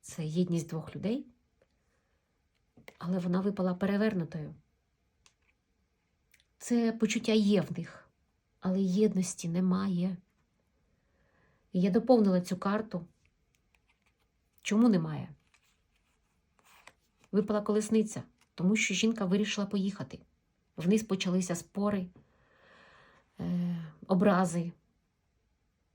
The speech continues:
Це дорога.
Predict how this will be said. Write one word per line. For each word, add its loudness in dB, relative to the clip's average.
Це -4
дорога. 2